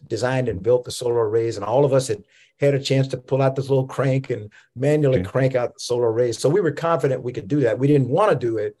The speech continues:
Speaker 2: Yeah.
Speaker 1: because it meant once you manually cranked it out, it meant that the, the automatic control of the solar arrays was now gone forever.
Speaker 2: Oh,
Speaker 1: So it meant that,
Speaker 2: okay.
Speaker 1: you know, future kinds of things you might wanna do, you, you're gonna have to always go out and do a spacewalk, and you didn't wanna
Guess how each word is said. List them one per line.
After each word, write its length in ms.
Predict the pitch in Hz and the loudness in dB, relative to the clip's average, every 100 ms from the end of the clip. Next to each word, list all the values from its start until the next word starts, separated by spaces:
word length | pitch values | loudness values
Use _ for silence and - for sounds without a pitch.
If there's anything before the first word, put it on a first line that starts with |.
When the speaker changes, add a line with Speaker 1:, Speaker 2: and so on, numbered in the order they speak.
| - | -10
Speaker 2:
Yeah. 220 | 78 73 - - | -8 -8 -10 -8
Speaker 1:
because 300 | 131 147 135 | 0 2 2
it 120 | - | 2
meant 220 | 151 160 - _ _ _ - | 2 2 -4 _ _ _ -4
once 320 | 147 190 - | -2 -2 -2
you 80 | 156 | 0
manually 540 | 131 151 165 156 139 | 2 4 2 2 0
cranked 360 | 131 143 131 131 | -2 -2 -2 -2
it 80 | |
out, 240 | 123 131 117 | 0 0 0
it 160 | - | -2
meant 280 | 113 123 110 | -4 -6 -4
that 160 | 113 104 - _ _ - | -4 -4 -10 _ _ -10
the, 440 | 113 110 104 104 | -6 -4 -6 -8
the 180 | - 104 - | -8 -8 0
automatic 680 | 131 160 160 143 139 135 131 | 4 4 4 2 2 0 -2
control 720 | 123 113 - 127 123 117 113 | -6 -6 2 4 4 2 0
of 140 | 101 | -2
the 340 | 98 98 98 87 - | -2 -4 -4 -8 -14
solar 460 | - 131 131 110 | -6 0 2 2
arrays 440 | 107 120 117 101 92 | 2 0 0 -4 -6
was 140 | 95 | -8
now 240 | 107 113 | -4 -4
gone 400 | 107 113 113 113 | -2 -2 -2 -6
forever. 500 | - 95 101 107 - - _ _ | -8 -6 -4 -4 -8 -12 _ _
Speaker 2:
Oh, 200 | - 90 | -6 -4
Speaker 1:
So 160 | 113 117 | -2 0
it 120 | 117 | 0
meant 240 | 113 131 - | -2 -10 -12
that, 140 | 117 107 | -6 -6
Speaker 2:
okay. 100 | 104 | -4
Speaker 1:
you 60 | 120 | -2
know, 280 | 120 113 104 _ | 0 -2 -4 _
future 440 | 190 - - 143 127 | -10 -6 2 4 4
kinds 320 | 143 139 131 | 2 0 0
of 100 | 117 | -2
things 340 | 143 143 131 | 0 2 2
you 140 | 120 120 | -2 -8
might 260 | 117 120 | -4 -4
wanna 240 | - 113 101 | -4 -8 -8
do, 400 | 92 117 101 95 | -6 -6 -6 -8
you, 280 | 101 104 - | -10 -12 -12
you're 180 | 101 113 | -12 -6
gonna 280 | 131 117 | -4 -4
have 180 | 98 120 | -4 -4
to 80 | - | -4
always 540 | - 131 147 139 117 | -4 2 4 6 2
go 120 | - 123 | 2 0
out 120 | 117 | 0
and 80 | 101 | -4
do 100 | 104 | -8
a 20 | |
spacewalk, 640 | - 117 107 - - - | -4 -2 -2 -6 -12 -12
and 80 | 107 | -10
you 100 | 113 | -6
didn't 200 | 127 113 | -4 -4
wanna 420 | 110 110 104 90 | -6 -6 -6 -10